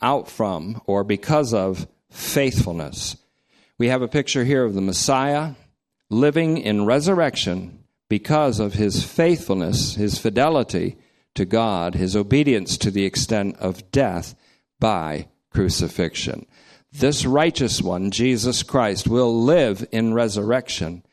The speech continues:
out from a source of his faithfulness to the extent of death by crucifixion, which is the way that rectifying life comes to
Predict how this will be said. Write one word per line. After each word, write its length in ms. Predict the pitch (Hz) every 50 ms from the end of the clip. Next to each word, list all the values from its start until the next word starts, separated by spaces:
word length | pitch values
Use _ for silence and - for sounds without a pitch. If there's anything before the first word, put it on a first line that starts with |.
| _ _ _ _ _ _ _ _ _ _ -
out 380 | 123 135 151 170 - - -
from 380 | - - - - - 147 135 131
a 80 | 120 110
source 500 | - - - 165 160 160 156 147 - -
of 140 | 123 113
his 260 | - 131 123 - - -
faithfulness 1160 | - - - 156 160 160 156 - - 101 95 90 87 82 - - - - - - - - - _ _ _ _ _ _ _ _ _ _ _ _ _
to 100 | - 120
the 160 | 107 110 104 101
extent 480 | - - - - - 120 110 107 104 -
of 260 | 104 98 - - -
death 540 | - 117 110 92 78 80 - - - - - _ -
by 140 | 85 80
crucifixion, 920 | 76 - - 95 90 80 - 87 85 - 104 95 - - - - - - - -
which 200 | 104 101 - -
is 200 | 110 107 101 98
the 100 | 120 120
way 560 | 113 113 120 110 101 92 92 95 95 101 101 _ _ _ _ _ _ _ _ _ _ _ _
that 400 | - 92 95 92 92 87 - - _ -
rectifying 1300 | 90 90 95 110 131 143 - - - - 165 151 - - - 135 120 117 120 120 117 120 117 107 101 92
life 500 | 90 80 76 73 78 80 87 - - - _ _ -
comes 720 | - - 101 90 80 78 78 73 80 90 - - - - _ _
to 400 | - - 82 82 78 78 78